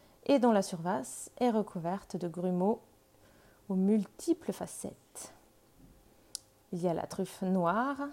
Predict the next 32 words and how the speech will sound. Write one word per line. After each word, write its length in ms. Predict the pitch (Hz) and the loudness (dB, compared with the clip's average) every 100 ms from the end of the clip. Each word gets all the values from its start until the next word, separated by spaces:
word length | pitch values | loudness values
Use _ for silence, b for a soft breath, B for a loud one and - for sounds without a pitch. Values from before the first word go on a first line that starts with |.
| - - | -12 -10
ou 80 | 180 | -10
truffe 280 | - 196 | -4 -4
du 100 | 156 | -4
Périgord, 600 | - - 180 262 320 - - - _ B B B B | -12 -10 -8 -6 -8 -10 -20 -20 _ B B B B
la 100 | 185 | -6
truffe 260 | - 214 | -2 -2
blanche 460 | 156 185 214 240 - | 2 4 4 2 2
d'été, 360 | 196 190 - 339 453 | 2 2 2 2 2
ou 200 | 208 175 | 2 -2
truffe 300 | - - 170 | -6 -6 -4
de 80 | 180 | -4
la 120 | 196 | -6
Saint-Jean, 500 | - 202 208 247 320 - _ _ _ _ _ _ _ _ _ - | -6 -4 -2 -4 -8 -10 _ _ _ _ _ _ _ _ _ -4
la 120 | 185 | -2
truffe 220 | - 190 | 0 0
blanche, 760 | 160 185 175 196 196 - - - _ _ _ | 0 0 0 -2 -6 -10 -12 -16 _ _ _
ou 200 | - 269 - | 0 0 -2
truffe 300 | - 208 165 | -2 -2 -2
du 120 | 156 | -8
Piémont, 400 | - 214 226 320 494 - _ _ _ _ _ - - | -2 2 4 4 2 -6 _ _ _ _ _ -8 0
et 120 | 269 | 4
la 120 | 196 | 4
truffe 200 | - 190 | 2 -2
de 80 | 233 | 0
Bourgogne, 600 | 202 185 165 165 196 220 | 0 -2 0 2 2 0
ou 80 | 165 | -2
truffe 280 | - 214 | -2 -2
grise. 520 | 165 156 160 214 254 294 - b b b b b b _ _ _ _ _ _ _ _ _ | -2 -4 -2 -4 -6 -10 -16 b b b b b b _ _ _ _ _ _ _ _ _
Le 140 | 190 202 | 4 4
botaniste 560 | 190 190 180 175 160 - | 4 2 2 0 -2 -2
Robert 400 | 185 170 165 - | 0 2 -2 -6
Stark, 480 | - 180 190 196 | 0 4 4 2